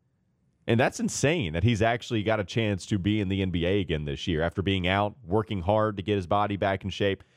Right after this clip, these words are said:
Shout out to Spencer Hawes, who gets a mention on today's Locked On Hornets podcast.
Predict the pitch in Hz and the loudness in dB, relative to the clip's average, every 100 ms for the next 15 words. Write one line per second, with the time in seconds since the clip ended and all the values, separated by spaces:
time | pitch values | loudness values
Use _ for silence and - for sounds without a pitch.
0 | _ - 277 330 277 - 107 151 127 110 | _ 0 2 2 0 -4 0 -2 0 2
1 | 131 95 60 - _ _ _ - 156 147 | 2 0 -4 -14 _ _ _ -2 2 2
2 | 131 120 110 110 104 90 107 101 85 95 | 2 2 0 0 0 0 2 2 0 0
3 | 90 85 87 85 85 76 85 76 - 85 | 0 0 -2 0 -2 -2 -2 -2 0 -2
4 | 67 | -2